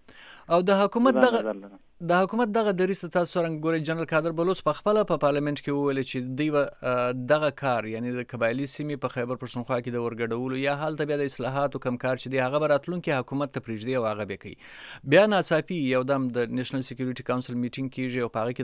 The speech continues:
Speaker 1: دا خبره کیږي، نن کابینې کې وسوه او بیا اوس هم سیاسي، آه، م-، مشران چې دي، هغه د سپیکر په چیمبر کې هم سره لیده کاته کړي دي، پارلیمنټري، چې کوم مشران دي. آه، د دومره چټکتیا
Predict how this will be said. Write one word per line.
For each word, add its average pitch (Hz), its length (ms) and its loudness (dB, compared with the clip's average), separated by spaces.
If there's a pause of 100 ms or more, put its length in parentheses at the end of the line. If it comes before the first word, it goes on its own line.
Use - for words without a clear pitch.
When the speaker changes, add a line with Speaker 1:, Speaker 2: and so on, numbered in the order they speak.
Speaker 1:
دا - 20 -2
خبره 120 320 -2
کیږي، 117 460 -6
نن 113 120 -6
کابینې 113 420 -2
کې - 80 -8
وسوه 120 480 -2
او 113 80 -2
بیا 117 160 -2
اوس 117 260 -4
هم 113 80 -8 (120)
سیاسي، 107 340 -6
آه، - 840 -2
م-، - 480 -8 (120)
مشران 135 440 0
چې - 60 -6 (100)
دي، 127 80 0
هغه 117 300 -4
د - 80 -6
سپیکر 127 260 -2
په 127 200 -6
چیمبر 151 260 0
کې 190 100 -6
هم 156 100 -4
سره 127 180 -4 (120)
لیده 120 140 -4
کاته 117 240 -4
کړي 120 180 -8
دي، 117 180 -8
پارلیمنټري، 110 560 -4 (320)
چې - 60 -14 (100)
کوم 101 240 -6
مشران 101 380 -8
دي. 95 120 -12 (520)
آه، 107 240 2 (100)
د 120 160 -2 (120)
دومره 226 260 2
چټکتیا 120 640 0